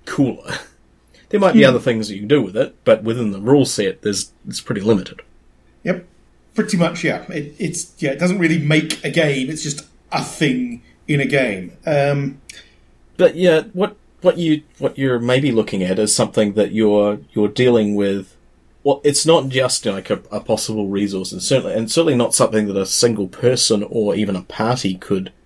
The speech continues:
Speaker 1: use or exploit to any degree, because, you know, it's a gigantic, very obvious what's it. Someone has to, you have to organise, like, sawing bits off and figuring out how to, how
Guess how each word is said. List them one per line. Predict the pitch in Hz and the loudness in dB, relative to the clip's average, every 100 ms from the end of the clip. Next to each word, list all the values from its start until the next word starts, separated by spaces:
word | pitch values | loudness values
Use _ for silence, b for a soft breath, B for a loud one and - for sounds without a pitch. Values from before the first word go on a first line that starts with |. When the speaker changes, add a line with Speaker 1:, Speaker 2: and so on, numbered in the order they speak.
| _ _ _ - | _ _ _ -12
Speaker 1:
use | 104 135 117 90 - - | 0 4 4 0 -2 0
or | 113 95 - _ | 0 0 -4 _
exploit | 107 98 - - - 101 131 139 - | -10 -6 0 0 0 -2 -2 -2 -8
to | - | -4
any | 98 90 | -2 -2
degree, | 87 85 73 | -6 -10 -12
because, | 87 98 - 98 - | -14 -8 0 2 0
you | |
know, | 95 110 b b b | -6 -8 b b b
it's | 117 113 | -2 -2
a | |
gigantic, | 98 113 107 110 123 135 123 | 2 4 4 4 2 0 -2
very | 95 107 131 139 | -2 0 2 2
obvious | - 113 110 110 95 92 - - - _ _ _ - | 2 0 0 -2 -2 -2 -4 -4 -14 _ _ _ -18
what's | 98 104 131 - | -2 0 2 0
it. | - 92 - - _ _ _ _ _ _ _ - | -6 -8 -14 -20 _ _ _ _ _ _ _ -6
Someone | - 131 139 120 | 0 4 4 2
has | 117 120 - - | 2 -2 -2 0
to, | 110 104 107 110 _ _ _ - | 0 2 0 -4 _ _ _ -8
you | 127 110 | -2 -2
have | 110 | 0
to | 113 | -2
organise, | 104 101 95 95 92 95 | 0 -2 -2 -2 -4 -4
like, | 95 - | -4 -4
sawing | - 160 120 | 2 4 4
bits | 123 123 | 2 2
off | 120 117 | 2 0
and | 110 | -4
figuring | 92 127 110 | -6 -2 -2
out | |
how | 110 107 | 0 0
to, | 98 | 0
how | 107 | -2